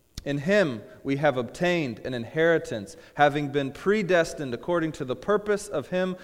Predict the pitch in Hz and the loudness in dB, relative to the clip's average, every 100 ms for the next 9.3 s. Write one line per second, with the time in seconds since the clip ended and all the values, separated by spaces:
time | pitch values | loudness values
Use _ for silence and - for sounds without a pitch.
0 | - 151 147 160 156 - 170 220 226 139 | -6 0 2 2 0 -4 4 8 8 8
1 | 95 - - - - _ - 175 123 92 | 4 -6 -18 -20 -20 _ -4 -2 -2 -6
2 | 85 - - _ _ _ _ - 117 156 | -14 -20 -20 _ _ _ _ -12 -4 2
3 | 151 143 135 123 110 - 175 165 - - | 2 2 -2 -6 -8 -4 0 0 0 -6
4 | 92 90 - _ _ _ _ - 123 - | -6 -8 -14 _ _ _ _ 0 0 2
5 | 127 107 113 160 151 98 85 - - - | -2 -4 -2 2 4 2 -2 -12 -20 -20
6 | _ _ _ _ _ _ _ _ _ _ | _ _ _ _ _ _ _ _ _ _
7 | _ _ _ - - - - 196 202 208 | _ _ _ -20 -18 -12 0 4 4 4
8 | 208 - - - 113 110 110 90 - - | 0 -10 -20 -20 -6 0 2 2 -4 -18
9 | - _ | -20 _